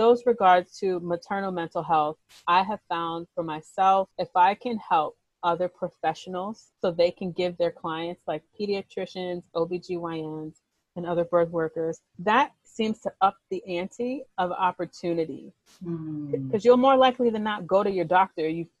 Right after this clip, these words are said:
Speaker 1: they've seen all your, you know, glory. <laughs> So it's like you'll, you'll go to them for some help when it gets really bad.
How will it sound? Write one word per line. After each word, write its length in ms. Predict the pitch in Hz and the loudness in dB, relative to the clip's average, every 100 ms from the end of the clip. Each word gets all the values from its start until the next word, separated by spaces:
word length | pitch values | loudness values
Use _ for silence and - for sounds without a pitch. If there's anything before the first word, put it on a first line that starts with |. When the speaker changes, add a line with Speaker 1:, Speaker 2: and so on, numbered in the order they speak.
| - | -4
Speaker 1:
they've 220 | 185 190 | -4 -4
seen 120 | 214 190 | -4 0
all 120 | 208 208 | 2 2
your, 100 | 185 185 202 | -2 -4 -6
you 60 | 202 | -2
know, 100 | 156 156 | -2 0
glory. 360 | 180 196 156 160 _ | 4 4 4 -2 _
<laughs> 80 | - - | -20 -6
So 80 | 339 - - 302 - 311 | 4 6 6 4 4 4
it's 160 | 262 - | 2 2
like 120 | 226 - | 2 4
you'll, 160 | 233 233 - - - | 2 2 -2 -14 4
you'll 240 | 247 233 208 | 6 6 4
go 60 | 226 285 | 4 6
to 60 | 214 175 | 4 2
them 380 | 151 151 214 240 _ _ - | -4 -6 -10 -12 _ _ 0
for 120 | 202 | 0
some 200 | - 190 170 | 0 -6 0
help 180 | 190 180 - | 2 0 -2
when 160 | 190 185 | -2 -2
it 140 | 165 196 | -4 -6
gets 140 | 190 - 175 | -6 -8 -4
really 240 | 175 165 156 151 | -4 -4 -6 -6
bad. 320 | 147 147 - | -6 -6 -10